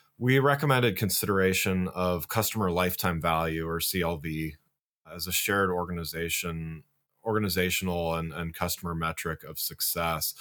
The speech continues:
Why is C L V an important thing to consider?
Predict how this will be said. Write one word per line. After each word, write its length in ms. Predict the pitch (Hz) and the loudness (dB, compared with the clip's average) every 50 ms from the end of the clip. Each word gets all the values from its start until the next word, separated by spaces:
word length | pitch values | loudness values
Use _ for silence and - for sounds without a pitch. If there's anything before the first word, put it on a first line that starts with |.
| - - - - - - - - - _ | -14 -16 -14 -14 -16 -16 -18 -20 -18 _
Why 240 | - 120 127 151 185 | 0 2 4 4 4
is 200 | 208 202 151 - | 4 4 2 2
C 140 | - - 139 | 2 4 4
L 160 | 135 123 101 | 6 4 4
V 220 | 85 90 90 95 | 4 2 2 4
an 80 | 98 87 | 2 2
important 420 | 82 80 - 98 92 82 82 82 | 0 -2 -2 -2 -2 -2 -2 -4
thing 160 | - 90 87 80 | -2 -2 -2 -2
to 80 | - 80 | -4 -6
consider? 540 | - 80 76 - - 82 80 82 78 76 | -6 -6 -4 -4 -4 -4 -4 -4 -4 -6